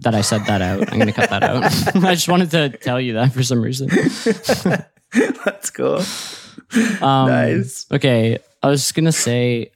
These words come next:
Speaker 1: uh, your newsletter, is it, like, exclusive to punk music, or, like, you kinda talk about anything? 'Cause I saw, well, well, actually, just answer the question first, and then I'll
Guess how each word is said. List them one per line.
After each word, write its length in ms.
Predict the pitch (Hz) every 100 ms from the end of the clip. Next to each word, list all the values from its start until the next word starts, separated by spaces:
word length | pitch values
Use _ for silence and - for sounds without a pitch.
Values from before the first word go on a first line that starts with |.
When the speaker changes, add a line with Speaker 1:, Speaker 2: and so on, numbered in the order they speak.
| _
Speaker 1:
uh, 300 | - 127 120 117
your 540 | 120 131 127 120 107 -
newsletter, 640 | 123 139 135 127 120 117 -
is 160 | 131 127
it, 200 | 135 - -
like, 380 | 135 117 - _ _ _ _ -
exclusive 880 | 123 - 127 120 - 127 113 - _ -
to 580 | - 131 120 113 107 110 _ -
punk 260 | 123 120 139
music, 400 | 147 160 170 123
or, 120 | 123
like, 240 | 113 107
you 100 | 123 - -
kinda 220 | 139 139
talk 180 | 135 127
about 220 | 123 110
anything? 640 | 107 107 107 107 101 123 -
'Cause 220 | 139 - -
I 80 | 135
saw, 380 | 135 131 123 120 - _ -
well, 320 | 143 135 131 -
well, 200 | 123 123
actually, 260 | 117 - 110
just 140 | 107
answer 220 | 90 -
the 60 | -
question 280 | - - -
first, 260 | - -
and 100 | -
then 80 | 50
I'll 280 | - 127